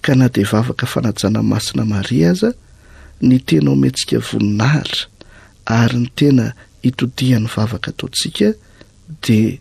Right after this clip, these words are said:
any amin'Andriamanitra mpanavitra mandrakariva na i Jesoa Kristy. Jerentsika Maria Alice Coulthus, laharana fahenina amby efapolo.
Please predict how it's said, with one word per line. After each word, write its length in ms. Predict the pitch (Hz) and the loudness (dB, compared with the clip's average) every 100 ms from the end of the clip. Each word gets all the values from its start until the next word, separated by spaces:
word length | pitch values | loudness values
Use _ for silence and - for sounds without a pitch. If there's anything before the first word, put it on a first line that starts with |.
| - | -6
any 360 | 131 147 135 120 | 0 2 2 0
amin'Andriamanitra 800 | 107 107 104 104 107 110 113 107 | 0 -2 -2 0 0 0 -2 -6
mpanavitra 640 | - 120 123 127 - - | -4 -4 -2 -2 -4 -4
mandrakariva 680 | - 90 - - 82 127 160 - _ - - _ 117 | -2 -4 -4 -4 -2 -2 -2 -10 _ -20 -20 _ 0
na 160 | 107 | 2
i 80 | 113 | 0
Jesoa 400 | - - - - | -2 -4 -4 -6
Kristy. 640 | - - - - - - - _ _ - - _ - - - | -8 -6 -6 -6 -8 -10 -14 _ _ -20 -20 _ -20 -20 -14
Jerentsika 580 | - 107 95 - 151 139 131 | -4 0 0 -2 -2 0 2
Maria 320 | 117 113 104 | 2 0 -4
Alice 240 | - - | -4 -6
Coulthus, 640 | - 107 - - 170 - - - - - - | -4 -6 -6 -2 -2 -2 -10 -18 -20 -20 -6
laharana 600 | 104 95 107 147 156 196 _ _ | -2 0 -2 0 0 -2 _ _
fahenina 560 | - - 117 117 107 104 | -12 -4 -4 -2 -2 -2
amby 140 | 104 107 | -4 -6
efapolo. 600 | - - - - - | -8 -12 -10 -10 -10